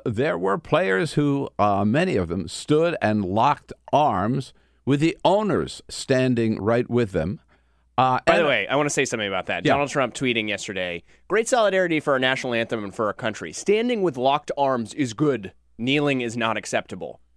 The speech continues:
Speaker 2: Bad ratings." I'm sorry, you don't get to decide what the proper protest is.
Speaker 1: Oh,
Speaker 2: They're
Speaker 1: well
Speaker 2: locking arms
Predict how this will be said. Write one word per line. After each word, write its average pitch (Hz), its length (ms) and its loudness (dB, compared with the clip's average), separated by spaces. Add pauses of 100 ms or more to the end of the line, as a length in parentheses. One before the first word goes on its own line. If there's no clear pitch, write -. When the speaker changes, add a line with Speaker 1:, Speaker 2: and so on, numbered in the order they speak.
(160)
Speaker 2:
Bad 123 200 4
ratings." 104 360 -2 (180)
I'm 240 140 2
sorry, 185 460 2
you 165 180 0
don't 240 240 0
get 220 260 0
to 175 100 -6
decide 165 760 0 (300)
what 165 260 0
the 170 80 2
proper 202 540 2
protest 208 640 0
is. - 380 -8 (180)
Speaker 1:
Oh, 139 180 0
Speaker 2:
They're 196 100 4
Speaker 1:
well 226 80 4
Speaker 2:
locking 233 400 2
arms 196 500 2